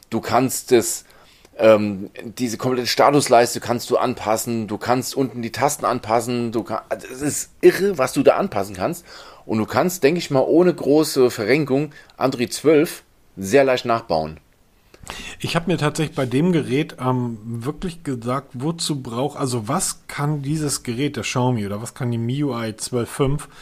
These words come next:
Speaker 2: von Haus aus nicht, wofür ich sowas wie den, ähm,
Speaker 1: Nova Launcher?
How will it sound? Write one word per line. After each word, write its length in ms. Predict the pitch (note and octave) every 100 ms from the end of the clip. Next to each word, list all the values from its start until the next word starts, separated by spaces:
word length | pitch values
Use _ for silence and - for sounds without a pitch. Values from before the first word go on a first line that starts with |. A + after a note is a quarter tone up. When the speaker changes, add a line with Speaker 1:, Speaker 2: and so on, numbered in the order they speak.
| - - -
Speaker 2:
von 360 | - A#2+ G#2 B2+
Haus 360 | F3 G3+ -
aus 300 | - A#2+ G#2+
nicht, 400 | A#2+ A#2 F3 - -
wofür 540 | A#2+ B2 - D3 D3+
ich 220 | B2+ C3 B2
sowas 500 | B2 C3 C3+ B2 A#2
wie 280 | A#2 B2 B2
den, 400 | A2+ A#2+ A#2 A#2
ähm, 340 | G#2 G#2+ A2 A2
Speaker 1:
Nova 220 | G#2+ F#2+
Launcher? 420 | E2 D#2+ F2 G#2+